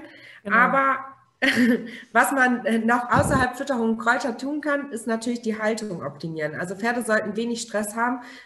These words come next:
Speaker 2: sollten auch bei Nässe und Kälte die Möglichkeit haben, sich unterzustellen.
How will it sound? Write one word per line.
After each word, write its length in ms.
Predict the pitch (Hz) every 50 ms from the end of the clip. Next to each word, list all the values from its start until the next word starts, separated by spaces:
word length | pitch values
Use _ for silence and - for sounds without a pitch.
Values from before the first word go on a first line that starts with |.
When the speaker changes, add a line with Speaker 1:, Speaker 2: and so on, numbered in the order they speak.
| _
Speaker 2:
sollten 320 | - 185 190 202 180 - -
auch 220 | 220 240 233 -
bei 100 | 202 196
Nässe 320 | 196 202 220 - - 214 196
und 100 | 196 202
Kälte 460 | - 220 220 226 233 233 254 220 196
die 160 | - 220 196
Möglichkeit 500 | 208 214 214 208 208 - 185 190 190 190
haben, 160 | 190 190 190
sich 240 | 185 190 - - -
unterzustellen. 720 | 220 226 220 202 175 - - - - - 175 156 156 165